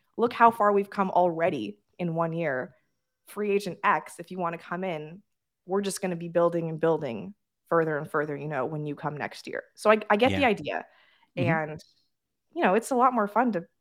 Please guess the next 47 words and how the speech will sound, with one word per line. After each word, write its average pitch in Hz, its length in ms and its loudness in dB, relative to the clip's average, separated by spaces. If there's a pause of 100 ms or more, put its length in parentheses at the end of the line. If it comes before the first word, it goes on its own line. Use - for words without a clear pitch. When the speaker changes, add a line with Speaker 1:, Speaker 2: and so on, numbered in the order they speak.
Speaker 1:
be 185 100 -6
a 170 40 -2
part 185 240 -2
of 170 80 -6
that 175 380 4
than 156 320 -6 (500)
a 190 60 -6
team 208 180 0
that's 180 160 4
<laughs> - 0 -
losing 214 240 6
a 208 60 4
lot 220 160 6
of 185 80 2
games 214 320 0
again. 202 460 -2
<laughs> - 40 -20 (420)
Speaker 2:
Yeah. 104 340 -2 (500)
Well, 208 140 6
it's, 175 420 2
it's 170 180 -6
not 185 200 0
just 175 200 -2
the 143 100 -4
losing, 123 400 2
right? 98 220 -2
Like, 113 160 0
I 113 100 2
did 117 200 -2
the 113 80 -2
show 117 300 4
with, 107 420 2 (100)
um, 90 600 -4 (280)
with 107 260 -2
Kirk 110 440 -2 (120)
and 98 200 -2
with 92 220 -4
Josh 95 600 -2 (120)
last 101 320 -2
night, 87 340 -4 (220)
um, 87 260 -6
Speaker 1:
Mm-hmm. 95 80 -8
Speaker 2:
talking 98 300 -4
about 90 240 -4
the 95 80 -6
Mavericks, 92 540 -4
right? 90 260 -4